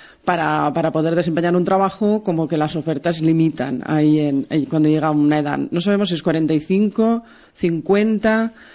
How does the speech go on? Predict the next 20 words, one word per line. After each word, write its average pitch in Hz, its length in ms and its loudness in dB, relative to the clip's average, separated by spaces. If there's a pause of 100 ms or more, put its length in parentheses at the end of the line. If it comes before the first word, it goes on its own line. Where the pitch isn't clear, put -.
(320)
No 190 360 0
podría 220 320 2
decirte 220 640 2
una 196 260 2
edad, 190 400 0 (160)
eh, 170 400 0 (100)
límite, 208 600 2 (180)
porque 165 300 -4
sería 156 260 -2
también 160 220 0
arriesgado, 156 500 -2
pero 160 580 -2
yo 165 460 -2
considero 208 500 0
que 196 120 -2
muchas 175 320 -2
veces 190 400 0
a 170 40 -2
partir 165 240 -2
del, 180 300 0